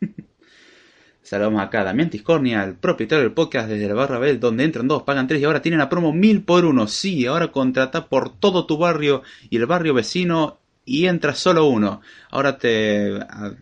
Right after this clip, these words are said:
ofrecemos la opción de salir por la puerta trasera totalmente gratis. Un grado, un grado, un trago de regalo, porque si no, como que,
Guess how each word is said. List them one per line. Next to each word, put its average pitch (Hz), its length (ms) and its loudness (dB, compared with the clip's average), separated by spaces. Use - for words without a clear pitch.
ofrecemos 107 520 -4
la 101 100 -2
opción 196 280 0
de 117 80 0
salir 123 300 0
por 110 80 -4
la 104 120 -2
puerta 107 220 -4
trasera 113 360 -4
totalmente 135 600 -2
gratis. 165 560 -4
Un 127 140 2
grado, 127 340 0
un 113 400 -6
grado, 98 280 -8
un 98 440 -10
trago 123 260 -4
de 135 120 -2
regalo, 127 340 -4
porque - 360 -14
si - 400 -16
no, 113 240 -8
como 101 220 -12
que, 104 180 -14